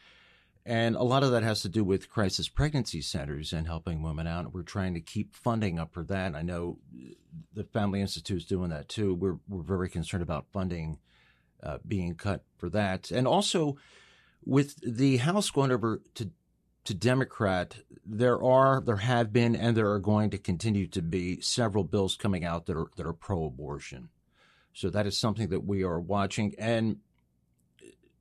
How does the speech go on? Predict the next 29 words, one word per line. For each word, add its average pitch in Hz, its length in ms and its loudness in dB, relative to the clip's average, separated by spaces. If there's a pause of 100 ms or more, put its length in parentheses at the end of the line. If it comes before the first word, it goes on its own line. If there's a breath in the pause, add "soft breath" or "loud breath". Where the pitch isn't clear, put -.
(760)
realistically, 143 680 4
they're 113 120 2
not 117 180 0
gonna 95 140 0
go 110 260 0
anywhere 98 400 0
'cause - 300 -6
the, 85 280 -8
the - 120 -6
Senate 101 720 -2
is 87 240 -6
controlled 82 420 -6
by 78 120 -4
Republicans. 80 840 -6
But 85 280 -4 (500 loud breath)
a 98 40 0
lot 151 160 0
of 160 60 0
this 120 200 -2
right 117 120 0
now 107 200 -2
is 87 280 -2
geared 98 340 -4
toward 92 180 -4
looking 85 320 -2
at 80 80 -8
the 78 100 -6
next 76 300 -8
election. - 500 -14